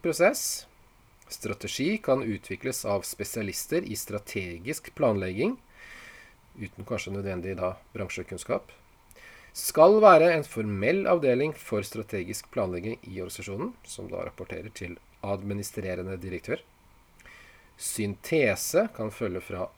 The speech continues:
analyse, altså forståelse da, basert på en grundig analyse. Strenge strategiske planleggingsmetoder, parentes, hold deg til kartet. Scenarioanalyse som verktøy. Og til slutt, planen blir ett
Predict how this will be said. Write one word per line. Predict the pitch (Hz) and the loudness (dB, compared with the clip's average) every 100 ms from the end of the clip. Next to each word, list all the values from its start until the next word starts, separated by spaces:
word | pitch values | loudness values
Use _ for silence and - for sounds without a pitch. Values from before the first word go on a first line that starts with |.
| - | -8
analyse, | 98 98 98 101 95 - 180 - - - - - - 104 | -6 -4 -6 -6 -6 -4 -6 -6 -20 -20 -20 -20 -20 -16
altså | 98 - | -16 -14
forståelse | - - - 92 - 104 | -16 -10 -8 -8 -8 -10
da, | 113 | -8
basert | 113 87 92 - - | -8 -8 -8 -10 -8
på | 98 | -8
en | 95 - - | -8 -10 -2
grundig | 131 110 113 | 0 0 0
analyse. | 117 107 - 139 - - - - - - - | 0 -2 -2 -6 -6 -20 -20 -18 -18 -20 -14
Strenge | - 190 190 147 151 | 2 8 8 8 2
strategiske | - 170 170 131 107 113 - 101 - | 4 2 4 0 2 -4 -2 -4 4
planleggingsmetoder, | 156 107 107 117 113 104 110 - - 107 120 110 240 - - - - - - | 4 4 0 2 2 2 -4 -4 -4 -4 -4 0 0 0 -12 -20 -20 -20 -8
parentes, | 101 98 143 - - | -8 -4 -4 -4 -4
hold | 101 101 | -4 -4
deg | 101 | -4
til | 107 | -6
kartet. | - 104 208 233 - - - _ | -6 -2 -2 -2 -14 -20 -20 _
Scenarioanalyse | - 147 110 98 123 147 147 147 135 135 | -6 -2 2 4 4 4 2 0 -2 -6
som | 143 | 0
verktøy. | 135 131 170 214 - - - - - - - - | 0 2 -2 -2 -8 -20 -20 -20 -20 -20 -20 -6
Og | 127 | 0
til | 240 | 4
slutt, | 165 160 - - | 4 2 -4 -2
planen | 117 104 117 156 | 2 4 2 0
blir | 110 117 - - | 0 0 0 0
ett | 175 - | 0 0